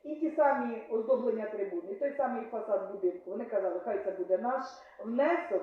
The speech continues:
і ті самі вікна за роботу, що ставляли, хай це буде наш внесок у, е, відновлення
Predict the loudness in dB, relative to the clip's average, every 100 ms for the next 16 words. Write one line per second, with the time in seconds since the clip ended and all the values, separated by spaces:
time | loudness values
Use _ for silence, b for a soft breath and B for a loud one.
0 | -2 B B -8 2 6 6 4 -2 -6
1 | -4 -2 0 0 2 0 -2 -6 -6 0
2 | 4 4 2 -2 B 0 0 0 -4 -2
3 | 0 0 0 -6 -2 2 2 2 -4 -4
4 | B B -12 -8 -2 -2 -2 -2 0 -2
5 | -4 -10 -10 -4 8 8 8 -2